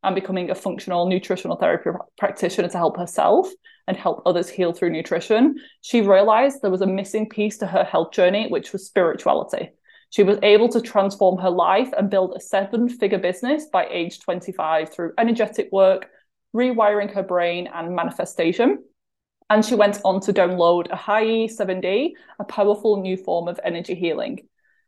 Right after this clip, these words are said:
So Christina has helped thousands of people master manifestation, reconnect with their intuition,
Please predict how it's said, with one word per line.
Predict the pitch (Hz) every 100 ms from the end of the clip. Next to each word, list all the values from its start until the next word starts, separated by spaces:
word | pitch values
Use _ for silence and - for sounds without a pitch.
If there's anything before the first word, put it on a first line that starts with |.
| _
So | 202
Christina | - 196 214 233 233
has | 208 202
helped | 202 180 180 - - -
thousands | 220 226 220
of | 208
people | - 196 196 202 180 175 175
master | 175 - - 175 165 -
manifestation, | 156 170 175 - 240 226 233 220 214
reconnect | 180 214 220 208 - -
with | 190
their | 180 170
intuition, | 175 170 165 175 165